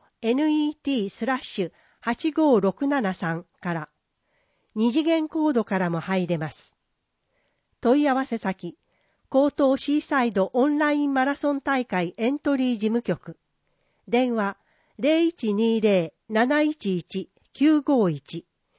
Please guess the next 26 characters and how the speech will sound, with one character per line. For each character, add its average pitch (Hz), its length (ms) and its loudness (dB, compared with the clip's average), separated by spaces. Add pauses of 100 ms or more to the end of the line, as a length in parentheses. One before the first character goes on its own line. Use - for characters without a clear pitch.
(140)
平 262 180 4
日 247 500 -2
十 311 320 4
時 254 120 -4
か 190 160 -2
ら 175 180 -2
十 269 300 2
七 277 300 0
時 170 100 -10
三 214 300 -2
十 196 160 -2 (100)
分。 139 240 -8 (1300)
江 311 220 4
東 302 300 2
シ 302 180 2
ー 320 40 2
サ 302 200 -2
イ 302 80 0
ド 277 120 0
マ 269 120 0
ラ 285 120 0
ソ 294 180 0
ン 277 100 -2
大 269 240 0
会 175 240 -2
実 196 240 -6